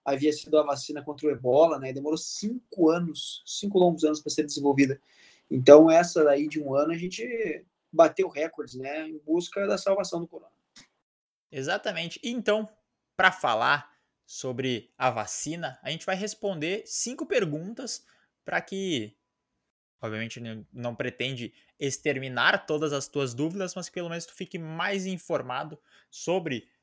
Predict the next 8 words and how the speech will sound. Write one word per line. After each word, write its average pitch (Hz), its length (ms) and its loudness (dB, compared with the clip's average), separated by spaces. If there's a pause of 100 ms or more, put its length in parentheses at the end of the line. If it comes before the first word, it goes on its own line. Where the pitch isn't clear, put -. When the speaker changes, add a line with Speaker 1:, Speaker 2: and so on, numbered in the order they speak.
(120)
Speaker 2:
as 127 220 -2
vacinas 175 800 -6
e 175 100 -8
também, 147 420 -8 (360)
especificamente, 131 680 -4
sobre 123 240 -6
a 127 40 0
vacina 123 440 -6